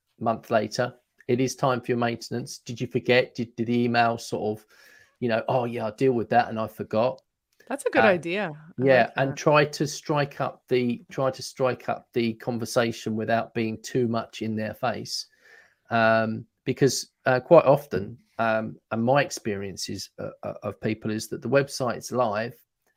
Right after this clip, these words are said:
Speaker 1: and they really do just want, want it live and wanna forget it. They don't wanna do anything with it. So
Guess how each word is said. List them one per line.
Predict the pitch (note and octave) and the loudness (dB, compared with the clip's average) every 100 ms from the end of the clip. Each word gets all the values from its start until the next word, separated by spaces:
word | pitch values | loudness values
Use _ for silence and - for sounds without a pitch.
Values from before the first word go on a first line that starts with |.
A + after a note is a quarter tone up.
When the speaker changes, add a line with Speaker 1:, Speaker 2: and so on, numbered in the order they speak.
| _ - | _ -6
Speaker 1:
and | A#2+ B2 | -4 -2
they | B2 | -2
really | B2 B2 C3+ B2 | -2 2 4 4
do | A2+ B2 A2+ A2+ | 0 -2 -2 -4
just | A#2 - | -12 -10
want, | A#2 A2+ - - | -8 -8 -10 -12
want | A2+ A#2+ A2+ - | -8 -8 -8 -10
it | |
live | A2 A2+ A2 | -4 -2 -2
and | A2+ A2 | -6 -8
wanna | A2+ | -8
forget | A2+ - A#2 G2+ | -8 -4 -2 0
it. | - _ _ _ _ | -4 _ _ _ _
They | A2 | 0
don't | A2+ | 2
wanna | A2 G#2 | 0 -2
do | A2+ B2 | 0 0
anything | B2+ - C3 | 0 -2 -2
with | B2+ C3+ | 0 0
it. | C#3+ - _ - | -2 -6 _ -20
So | - C3 A2+ A2 A2 | -2 4 4 4 0